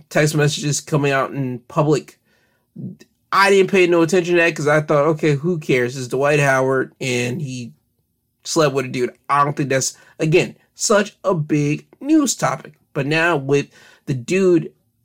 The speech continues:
saying that Dwight Howard sexually assaulted him and wouldn't let him leave, basically kept him as a prisoner with,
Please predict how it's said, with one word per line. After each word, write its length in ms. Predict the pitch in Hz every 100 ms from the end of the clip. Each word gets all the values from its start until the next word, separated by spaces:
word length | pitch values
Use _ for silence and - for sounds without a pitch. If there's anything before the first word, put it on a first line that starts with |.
| _ -
saying 480 | - - 208 220 196
that 200 | 156 151
Dwight 360 | 139 147 143
Howard 560 | 113 147 143 139 135 110 _ _
sexually 560 | - 175 160 151 - -
assaulted 720 | 151 - - 147 160 156 135
him 300 | 131 120 117 _ _ _ 139
and 480 | 131 127 120 -
wouldn't 300 | 131 156 147
let 260 | 143 139 -
him 320 | - 156 147 151
leave, 220 | 156 120
basically 420 | 135 143 139 147 -
kept 220 | 156 139
him 140 | 135 123
as 280 | 127 - - _ _ -
a 300 | 123 120 120
prisoner 580 | - 208 180 120 139 151 -
with, 260 | 131 123